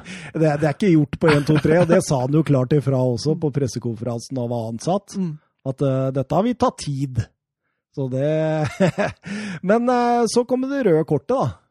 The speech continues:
Speaker 1: Eh, det, så vi har jo vært inne på det. Var stygt, eh, helt riktig. var fungerer perfekt. Rødt kort,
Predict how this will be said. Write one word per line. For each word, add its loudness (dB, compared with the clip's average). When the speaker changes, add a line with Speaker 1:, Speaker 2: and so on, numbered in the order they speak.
Speaker 1:
Eh, -6
det, -14
så -4
vi 2
har 2
jo 2
vært 0
inne 0
på 0
det. 0
Var -2
stygt, -4
eh, 2
helt 0
riktig. -2
var 0
fungerer 0
perfekt. -4
Rødt 2
kort, 2